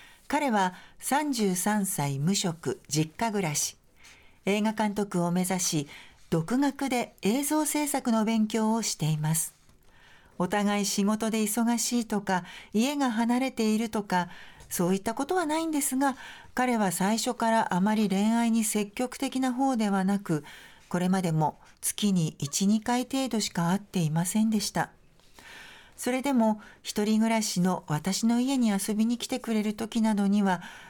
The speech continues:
体を求められたり、将来は一緒に住んで猫を飼いたいねと話したり、また、彼の友人や親戚に私のことを紹介してくれたり、時々プレゼントをくれたりと、会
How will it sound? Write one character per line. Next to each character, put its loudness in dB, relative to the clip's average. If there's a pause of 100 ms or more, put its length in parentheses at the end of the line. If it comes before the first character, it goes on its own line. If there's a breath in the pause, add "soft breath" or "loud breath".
体 0
を 0
求 0
め 2
ら 0
れ 0
た -2
り、 2 (380 loud breath)
将 0
来 2
は 2
一 0
緒 0
に 2
住 0
ん 4
で -2
猫 0
を -2
飼 0
い -4
た 0
い 2
ね 2
と -4
話 0
し -6
た 0
り、 -4 (540 loud breath)
ま 0
た、 -2 (300 loud breath)
彼 0
の 2
友 2
人 4
や 2
親 0
戚 -2
に 2 (100)
私 -2
の 4
こ -4
と 0
を 0
紹 -2
介 -2
し -6
て -4
く -6
れ 0
た 0
り、 0 (520 loud breath)
時 -2
々 0
プ -2
レ 0
ゼ 0
ン -4
ト 0
を 0
く -4
れ 0
た -2
り 0
と、 -2 (440 loud breath)
会 0